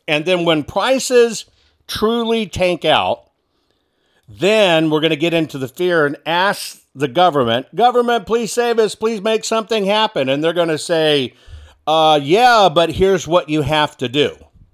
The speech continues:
Did you know in the United States of America right now, let's just talk about a trucker's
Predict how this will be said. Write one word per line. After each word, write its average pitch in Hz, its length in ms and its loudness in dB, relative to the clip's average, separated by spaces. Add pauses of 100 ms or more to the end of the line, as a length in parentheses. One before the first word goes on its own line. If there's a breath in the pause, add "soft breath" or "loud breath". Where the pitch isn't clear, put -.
(1600)
Did 156 320 0
you 285 240 0
know 151 380 2
in 143 100 0
the 131 80 -2
United 156 420 2
States 175 300 -2
of 143 120 -4
America 135 420 0
right 123 240 2
now, 113 140 0
let's 190 180 2
just 302 220 -4
talk 208 240 2
about 170 260 2
a 123 60 0
trucker's 170 680 -2